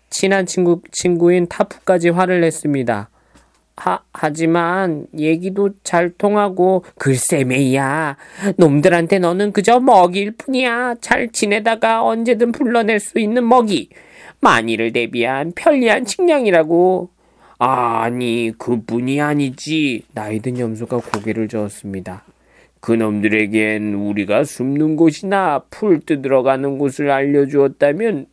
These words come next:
우리도 끝장이다. 그 녀석이 친구인 척하며 너한테서 여러 가지를 캐낼 작정이었을 거다. 맞아. 한 마리씩 깨어내-, 깨어내서 잡아먹을 수도 있고.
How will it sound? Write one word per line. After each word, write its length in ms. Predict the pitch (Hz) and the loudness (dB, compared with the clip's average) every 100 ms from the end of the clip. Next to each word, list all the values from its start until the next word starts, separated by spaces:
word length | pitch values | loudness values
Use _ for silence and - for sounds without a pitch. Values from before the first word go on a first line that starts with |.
| _ _ | _ _
우리도 500 | 117 107 104 90 95 - | 0 0 0 -4 -6 -4
끝장이다. 840 | 104 98 - 107 160 139 95 87 _ _ _ _ _ _ - | -4 -4 -2 -4 -2 -2 -2 -4 _ _ _ _ _ _ -6
그 120 | 214 | -2
녀석이 640 | 214 165 175 160 160 147 | 2 2 2 4 4 4
친구인 560 | - 160 151 147 143 131 | 2 0 2 2 2 2
척하며 520 | 131 120 131 131 127 | -2 0 -2 0 0
너한테서 720 | 127 120 123 120 113 123 139 | 0 0 -2 -2 -2 0 0
여러 360 | 107 104 101 110 | 2 2 2 0
가지를 480 | 139 107 104 113 135 | 0 0 -2 -2 -4
캐낼 420 | - 92 90 104 | -6 -6 -4 -4
작정이었을 840 | 101 87 - 110 104 101 104 123 | -6 -6 -6 -4 -2 -2 -2 -6
거다. 440 | - 151 135 113 - _ _ _ _ _ _ | 0 2 2 -2 -6 _ _ _ _ _ _
맞아. 720 | 127 151 202 233 220 262 180 _ _ | 2 4 6 4 6 4 0 _ _
한 180 | - 220 | -4 0
마리씩 480 | 220 220 214 226 214 | 2 2 2 -2 0
깨어내-, 540 | 214 214 214 214 202 - _ - | 0 2 2 4 2 -2 _ -8
깨어내서 640 | - 220 233 233 196 208 233 | 2 2 4 2 2 4 2
잡아먹을 540 | - 165 240 247 247 | 0 0 2 4 2
수도 260 | 208 208 220 | 0 -2 0
있고. 380 | 185 - 131 | -2 0 -2